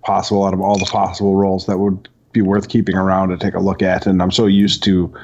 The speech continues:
Snapshot that re-, replacing it with one of the other ones probably wouldn't even help me that much. So, but it was fun running it with other people who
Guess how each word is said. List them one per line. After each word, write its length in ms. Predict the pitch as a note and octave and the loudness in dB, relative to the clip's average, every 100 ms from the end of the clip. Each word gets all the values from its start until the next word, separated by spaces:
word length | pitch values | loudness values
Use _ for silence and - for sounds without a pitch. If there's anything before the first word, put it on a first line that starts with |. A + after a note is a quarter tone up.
| - - - - - - | -20 -20 -20 -20 -20 -8
Snapshot 840 | - A2+ G2+ - F#2 F2 - - | -2 0 0 0 0 0 -4 -8
that 200 | G#2 F#2 | -6 -4
re-, 160 | G#2 G#2+ | -4 -4
replacing 440 | G#2 A#2+ A2+ G2+ | -4 0 0 0
it 40 | G2 | 0
with 80 | G2 | 0
one 120 | G#2 | 2
of 80 | G2 | 2
the 100 | F#2+ | 2
other 260 | G2+ G2+ F#2 | 2 2 0
ones 320 | F2+ F2+ - | 0 -2 -4
probably 280 | G#2 F#2+ F#2+ | -2 0 2
wouldn't 200 | F#2+ F#2+ | 0 0
even 140 | F2 | -2
help 200 | F#2 - | -2 -4
me 80 | F#2 | -4
that 200 | F2+ C#2 | -4 -2
much. 360 | F#2+ F#2 - - - _ | -2 -2 -6 -10 -18 _
So, 400 | - F2+ E2+ - - - - - - _ | -4 -2 -2 -6 -20 -20 -20 -20 -20 _
but 80 | G3+ | -4
it 20 | |
was 100 | F3 | -2
fun 180 | C#3+ G#2 | -2 -2
running 260 | F2+ G#2+ | -2 -2
it 80 | F2 | -6
with 100 | F2+ | -6
other 160 | F#2 F#2 | -6 -6
people 380 | G2+ G2+ G2 G2 | -6 -6 -4 -6
who 220 | G2+ F#2 | -6 -6